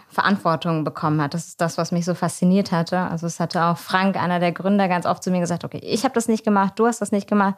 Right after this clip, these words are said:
ich muss mich jetzt um X Y Z kümmern“, das etwas größere Priorität hat. „Hier, komm, nimm einfach mal. Hier, Affiliate-Programm, fang mal an, mach mal einen ersten Entwurf.“ Oder „Wir brauchen jetzt Prozesse, wir brauchen ein Unternehmenshandbuch.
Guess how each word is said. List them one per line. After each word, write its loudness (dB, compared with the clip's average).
ich 0
muss 4
mich 2
jetzt 2
um 0
X -4
Y 0
Z 2
kümmern“, 4
das 0
etwas -8
größere 2
Priorität 0
hat. 2
„Hier, 4
komm, 2
nimm 4
einfach -4
mal. -6
Hier, -4
Affiliate-Programm, 2
fang -4
mal 0
an, -2
mach 0
mal 2
einen 0
ersten 0
Entwurf.“ 0
Oder 2
„Wir -2
brauchen 4
jetzt 0
Prozesse, 0
wir 2
brauchen 2
ein 2
Unternehmenshandbuch. 2